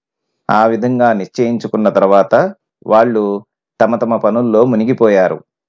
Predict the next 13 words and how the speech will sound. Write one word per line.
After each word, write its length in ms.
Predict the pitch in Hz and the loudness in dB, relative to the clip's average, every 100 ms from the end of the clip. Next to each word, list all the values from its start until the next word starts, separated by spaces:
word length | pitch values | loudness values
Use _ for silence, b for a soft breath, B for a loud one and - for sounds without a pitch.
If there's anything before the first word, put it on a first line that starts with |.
| _ _ - | _ _ 0
ఇలా 280 | 117 113 | 4 4
ఉండగా 540 | 101 90 92 98 135 220 _ _ _ - | 2 -2 -2 0 0 -2 _ _ _ 0
పాతాళ 420 | 117 131 131 127 | 0 2 0 0
హోమం 360 | 117 117 113 110 | 0 -2 -4 -4
కోసం, 520 | 101 98 101 98 95 _ _ _ - | -2 -2 -2 -4 -6 _ _ _ -2
తన 140 | 107 110 | 0 0
ఉపాసన 520 | 101 95 131 127 127 | 0 2 2 0 -6
కోసం 600 | 113 113 98 104 101 98 _ _ - | -4 -4 -4 -6 -6 -10 _ _ -4
కావలసిన 520 | 107 113 123 117 117 | 0 2 0 -2 -8
స్త్రీలను 580 | 110 107 110 113 143 220 - _ _ - | -10 -4 0 0 0 -6 -10 _ _ -2
పట్టి 280 | 117 - 143 | -2 -2 -8
తీసుకురావడానికి 1300 | 123 127 - 120 107 104 104 104 104 127 101 101 _ _ - | -6 -6 -4 0 2 2 0 -2 -4 -4 -4 -6 _ _ -2
కాలంధర 800 | 104 107 135 127 117 98 98 | 2 2 0 0 0 2 0